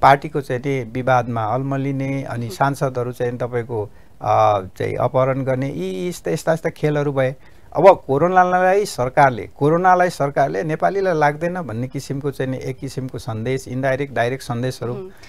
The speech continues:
Speaker 2: अ,
Speaker 1: अब
Speaker 2: गैर जिम्मेवारपूर्ण
Speaker 1: अ,
Speaker 2: अभिव्यक्ति पनि
Speaker 1: आयो नि,
Speaker 2: आए।
Speaker 1: आयो। तपाईँको चाहिँ नि अब यो बेसार पानी खायो हुने,
Speaker 2: हजुर।
Speaker 1: हाँस्यौँ गरे हुने, अ, त्यसैबाट निको हुन्छ, यस्तो किसिमको चाहिँ नि एकदम लाइटली लिएको अब सरकार प्रमुख आफैले चाहिँ त्यो, त्यस्तो कुरो पनि सार्वजनिक भएको छ।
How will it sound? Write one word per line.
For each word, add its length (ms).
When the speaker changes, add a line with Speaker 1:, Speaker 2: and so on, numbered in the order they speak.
Speaker 2:
अ, 60
Speaker 1:
अब 120
Speaker 2:
गैर 280
जिम्मेवारपूर्ण 600
Speaker 1:
अ, 180
Speaker 2:
अभिव्यक्ति 520
पनि 200
Speaker 1:
आयो 280
नि, 160
Speaker 2:
आए। 0
Speaker 1:
आयो। 240
तपाईँको 360
चाहिँ 180
नि 80
अब 200
यो 200
बेसार 300
पानी 280
खायो 260
हुने, 240
Speaker 2:
हजुर। 140
Speaker 1:
हाँस्यौँ 300
गरे 160
हुने, 220
अ, 120
त्यसैबाट 380
निको 300
हुन्छ, 180
यस्तो 300
किसिमको 400
चाहिँ 200
नि 140
एकदम 380
लाइटली 400
लिएको 420
अब 100
सरकार 320
प्रमुख 420
आफैले 340
चाहिँ 220
त्यो, 120
त्यस्तो 220
कुरो 180
पनि 80
सार्वजनिक 460
भएको 440
छ। 40